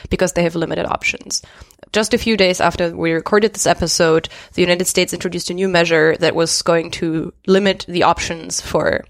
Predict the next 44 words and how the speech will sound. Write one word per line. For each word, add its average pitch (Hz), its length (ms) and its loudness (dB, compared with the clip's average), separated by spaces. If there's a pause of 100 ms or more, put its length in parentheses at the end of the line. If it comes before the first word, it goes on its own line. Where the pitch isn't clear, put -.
(260)
these 175 160 -2
Chinese 180 280 -2
journalists 170 380 0
in 185 80 0
the 180 80 -4
United 175 260 -4
States - 280 -2
even - 180 -10
further. - 420 0 (460)
Um, 175 240 0
Shen 220 320 0
Lu 254 300 2 (100)
actually 180 600 0
wrote 185 200 2
an 180 100 0
introduction 233 720 -4
to 190 340 0 (120)
a 165 300 2
Chinese 180 400 0
storyteller's, 170 920 0 (640)
uh, - 80 -4 (240)
publication 180 560 0
about - 240 -2
this. - 320 0 (340)
Um, 190 220 2
so 190 120 0
I'm 185 80 0
just 196 200 0
going 190 220 2
to 175 340 2
read 208 340 2
her 202 100 0
introduction 175 640 -2 (300)
that 175 140 2
explains 196 440 0
the 185 100 -2
recent 175 280 0
measures 165 380 0
and - 260 -8
how 185 180 2
they're 180 120 2
going 170 220 -2
to 180 120 -4
impact - 500 -4